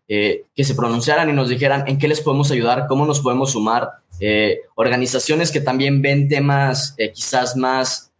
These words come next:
eh, sociales, ¿no? Que ven temas más de, eh, pues sí,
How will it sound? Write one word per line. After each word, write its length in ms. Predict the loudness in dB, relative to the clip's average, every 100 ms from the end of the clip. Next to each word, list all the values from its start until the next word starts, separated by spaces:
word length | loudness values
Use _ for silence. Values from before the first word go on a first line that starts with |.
| -4
eh, 180 | -2 0
sociales, 680 | 0 0 0 2 2 0
¿no? 240 | 0 0 0
Que 360 | 0 0 -2 -2
ven 240 | -2 0
temas 320 | 0 0 -2
más 240 | -2 -2 0
de, 380 | 0 0 -4 _ _
eh, 480 | -2 0 2 0 -2 -12 _ _ -20 _ -20 _ _ _
pues 140 | 0
sí, 180 | 0